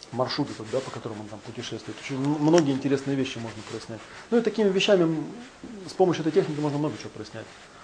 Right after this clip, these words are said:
Можно те же самые роли, кстати говоря, прояснять. Можно свои субличности раскладывать. Страшно штырит людей от этого всего дела. Можно разные свои точки зрения разбирать.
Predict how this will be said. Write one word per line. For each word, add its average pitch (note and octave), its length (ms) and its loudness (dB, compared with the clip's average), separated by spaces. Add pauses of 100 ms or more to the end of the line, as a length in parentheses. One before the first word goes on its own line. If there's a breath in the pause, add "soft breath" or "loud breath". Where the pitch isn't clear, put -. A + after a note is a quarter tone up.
(100)
Можно D#3 220 2
те C#3+ 100 0
же C3 80 2
самые A#2+ 300 -2
роли, F3 200 4
кстати C3+ 240 -8
говоря, B2 180 -4
прояснять. A2+ 420 -12 (680 loud breath)
Можно C#3 260 2
свои B2 180 -6
субличности D3 580 -6
раскладывать. C3 480 -2 (500)
Страшно A#2+ 340 -6
штырит A#2+ 320 -8 (140)
людей A#2 220 -8
от A2+ 100 -8
этого A#2 260 -10
всего A2+ 160 -12
дела. G#2+ 200 -10 (680 loud breath)
Можно F3 240 6
разные D#3+ 220 10
свои D#3 160 4
точки D3+ 260 0
зрения C3+ 300 2
разбирать. A#2 400 -4